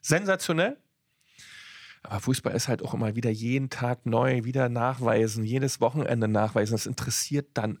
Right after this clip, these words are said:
auch nicht mehr so doll, wie das mal gewesen war, sondern wir müssen jetzt hier Punkte holen. Und, ähm, jetzt hat man, und das fand ich ganz interessant,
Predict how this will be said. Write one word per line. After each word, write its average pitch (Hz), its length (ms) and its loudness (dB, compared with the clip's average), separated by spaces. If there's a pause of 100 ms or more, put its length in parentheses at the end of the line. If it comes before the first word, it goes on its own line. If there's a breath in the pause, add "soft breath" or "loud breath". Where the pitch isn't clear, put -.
auch 110 320 -4
nicht 120 380 -6
mehr 151 360 2
so 135 340 2
doll, 143 460 4
wie 131 100 -4
das 135 240 0
mal 117 160 4
gewesen 117 500 2
war, 139 400 2 (600 loud breath)
sondern 117 300 0
wir 143 100 4
müssen 139 300 2
jetzt 123 220 2
hier 131 360 0 (160)
Punkte 131 340 0
holen. 107 360 0 (120)
Und, 98 440 -4
ähm, 87 400 -8 (1700)
jetzt - 260 -6
hat - 160 -2
man, 143 160 2
und 107 140 0
das 95 120 -2
fand 98 140 -2
ich 95 120 -8
ganz 95 220 -2
interessant, 104 640 -4